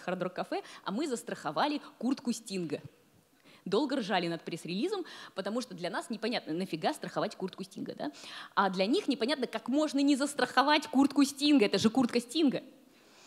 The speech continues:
Да? То есть, э, мы понимаем, что культуры страхования в России нет. У меня даже в голове, я работаю в страховой компании,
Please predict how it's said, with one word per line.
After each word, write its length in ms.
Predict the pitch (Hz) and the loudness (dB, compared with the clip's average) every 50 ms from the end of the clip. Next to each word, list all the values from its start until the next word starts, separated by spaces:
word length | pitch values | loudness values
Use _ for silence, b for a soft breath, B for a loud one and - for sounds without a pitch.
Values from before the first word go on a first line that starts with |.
| B B B | B B B
Да? 160 | - 190 247 - 453 B B B B B - | -2 0 0 0 -2 B B B B B 4
То 80 | 214 | 4
есть, 200 | 220 220 214 - - | 4 4 4 2 2
э, 400 | - 226 214 214 208 202 - 196 | 4 6 8 8 6 4 4 2
мы 180 | 208 233 254 208 | 0 0 0 2
понимаем, 500 | 196 269 262 302 359 370 302 220 202 202 | 2 6 6 6 6 6 4 4 2 2
что 200 | - - 214 208 | 0 0 2 6
культуры 340 | - 311 - 392 359 254 | 6 6 8 6 6 6
страхования 580 | 269 - - 247 - - 233 262 339 392 381 311 | 4 2 0 -2 2 2 4 4 4 4 4 4
в 40 | 226 | 2
России 260 | 233 269 - - 302 | 2 0 2 2 4
нет. 200 | 311 269 220 - - | 4 4 2 0 0
У 60 | 233 | 2
меня 260 | 247 269 277 285 220 | 4 4 4 4 4
даже 220 | 190 247 233 175 175 | 2 2 0 -2 -2
в 40 | |
голове, 220 | 170 180 180 233 349 | -2 -2 0 2 2
я 60 | 311 | 2
работаю 260 | 240 196 202 - 170 | 4 2 2 0 0
в 40 | - | -6
страховой 360 | - 208 - - 160 151 156 | -4 -8 -4 -2 -2 -2 0
компании, 320 | - 175 220 311 311 294 | -2 -2 0 0 0 0